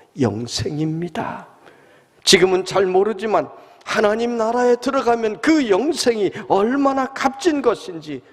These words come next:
우리는 깨닫게 될 것입니다. 그러므로 우리는 온 힘을 다하여 영원한 보화를 사기 위해 힘쓰는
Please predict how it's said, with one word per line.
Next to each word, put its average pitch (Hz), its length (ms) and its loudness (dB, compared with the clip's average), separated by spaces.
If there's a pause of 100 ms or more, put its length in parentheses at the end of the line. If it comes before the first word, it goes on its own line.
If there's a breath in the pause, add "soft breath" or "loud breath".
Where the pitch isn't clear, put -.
(160 soft breath)
우리는 113 440 -14 (120)
깨닫게 - 520 -6
될 - 260 -6
것입니다. - 720 -8 (720 soft breath)
그러므로 170 460 4
우리는 165 420 2
온 165 280 2
힘을 165 400 -4
다하여 147 560 -6 (760)
영원한 202 720 2
보화를 226 540 2
사기 269 560 -2
위해 151 280 0 (160 loud breath)
힘쓰는 247 680 2